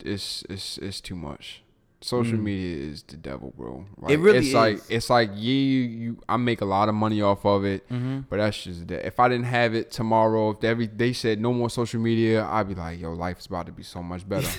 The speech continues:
Speaker 2: <laughs>
Speaker 1: Like, for real, like, that's why I don't, I can,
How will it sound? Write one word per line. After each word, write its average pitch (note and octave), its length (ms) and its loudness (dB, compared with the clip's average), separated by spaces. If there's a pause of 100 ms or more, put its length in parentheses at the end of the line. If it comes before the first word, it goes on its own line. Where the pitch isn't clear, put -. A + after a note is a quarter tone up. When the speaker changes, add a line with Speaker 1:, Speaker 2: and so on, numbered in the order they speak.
Speaker 2:
<laughs> A#3 280 2
Speaker 1:
Like, G2+ 200 0
for G#2 100 -8 (220)
real, G2 80 2
like, F#2+ 240 -2
that's G2 200 -2
why F#2 380 2
I F#2 160 0
don't, F#2 320 -6 (100)
I F#2+ 120 -2
can, F2 420 -12